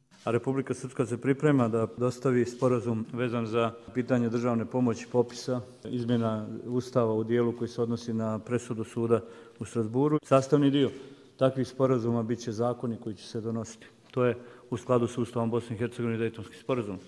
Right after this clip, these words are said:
Sve ostalo je bilo izvrnuta praksa koju je najčešće pro-, propagirao O H R, prije svega u nastojanju da stvori novi politički sistem koji bi trebao da obezbedi centralizaciju i unitarizaciju Bosne i Hercegovine.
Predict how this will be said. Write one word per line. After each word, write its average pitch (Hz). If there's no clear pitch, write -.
Sve 135
ostalo 131
je 127
bilo 131
izvrnuta 120
praksa 127
koju 113
je 113
najčešće 123
pro-, 117
propagirao 117
O -
H 131
R, 135
prije 135
svega 131
u 120
nastojanju 120
da 113
stvori 127
novi 127
politički 113
sistem 117
koji 110
bi 104
trebao 120
da 113
obezbedi 113
centralizaciju 110
i -
unitarizaciju 101
Bosne 101
i -
Hercegovine. -